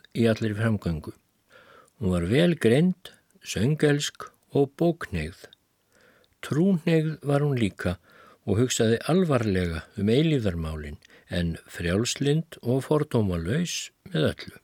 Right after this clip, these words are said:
Ekki efaðist hún um mátt kærleikans. Hún var gift Sigurði Þ. Jónssyni, verslunarmanni, og þau höfðu verið búsett í Keflavík í mörg ár. „Er það mörgum í minni,“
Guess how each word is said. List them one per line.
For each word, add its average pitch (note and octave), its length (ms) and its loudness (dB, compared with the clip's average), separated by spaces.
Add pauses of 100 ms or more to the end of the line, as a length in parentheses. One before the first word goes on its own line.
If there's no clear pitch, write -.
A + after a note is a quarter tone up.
(1000)
Ekki G#2 400 0
efaðist B2 400 0
hún G#2 160 0 (160)
um F#2 160 0
mátt F2+ 320 -4
kærleikans. E2+ 720 -6 (960)
Hún A2+ 140 4
var A#2 100 2
gift C#3 240 -2
Sigurði D3+ 560 2
Þ. B2 240 0
Jónssyni, D#3+ 560 2
verslunarmanni, C#3 960 0 (100)
og G#2+ 160 -6
þau G#2+ 160 2
höfðu G#2 300 0
verið G2 260 -2
búsett A2+ 480 -2
í F#2 80 -2
Keflavík D3 640 -2
í C3+ 160 2
mörg C3+ 320 -2
ár. D3 220 4 (640)
„Er A#2+ 180 -2
það A#2 320 2 (160)
mörgum D#3+ 560 2
í C3 220 2
minni,“ C3 460 2